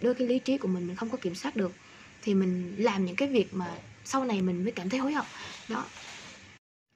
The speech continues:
Cách đây không lâu thì cũng có một số bạn hỏi Hoài là "Vậy thì có nên làm cái hình thức đó hay không?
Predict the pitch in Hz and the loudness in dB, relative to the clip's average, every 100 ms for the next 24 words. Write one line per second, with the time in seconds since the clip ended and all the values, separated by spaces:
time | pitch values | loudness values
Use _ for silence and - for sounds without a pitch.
0 | - - - 339 277 277 269 269 269 214 | -20 -6 -2 2 2 4 2 2 2 0
1 | 180 175 262 277 202 214 254 254 - - | -2 -2 0 0 -2 -2 0 0 -2 -4
2 | 180 220 208 185 180 170 - - - - | -2 0 0 0 -2 -6 -12 -18 -4 0
3 | 208 202 240 269 269 262 240 180 185 202 | 0 0 0 2 2 2 0 -2 -2 -2
4 | 208 277 285 247 | 0 -2 -2 -4